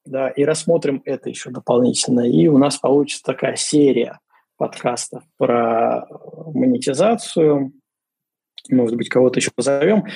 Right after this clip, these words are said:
И, кстати, имеет смысл обращать на другие подкасты, если вам интересна тематика, там, автомобильная фуд-фотография, потому что в каждой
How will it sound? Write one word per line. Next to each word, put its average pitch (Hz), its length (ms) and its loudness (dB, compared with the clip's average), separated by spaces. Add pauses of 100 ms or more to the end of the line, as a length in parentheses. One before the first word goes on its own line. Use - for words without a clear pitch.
(100)
И, 160 60 -8
кстати, 139 320 0
имеет 160 260 2
смысл 160 300 0
обращать 135 640 0
на 135 320 0 (260)
другие 147 380 2
подкасты, 131 580 -4
если - 180 -4
вам 123 240 -4
интересна - 640 0
тематика, 160 540 -2
там, 117 300 -10 (140)
автомобильная 131 640 -2
фуд-фотография, 135 580 -2
потому - 160 -2
что - 140 -8
в - 100 -20
каждой 139 440 0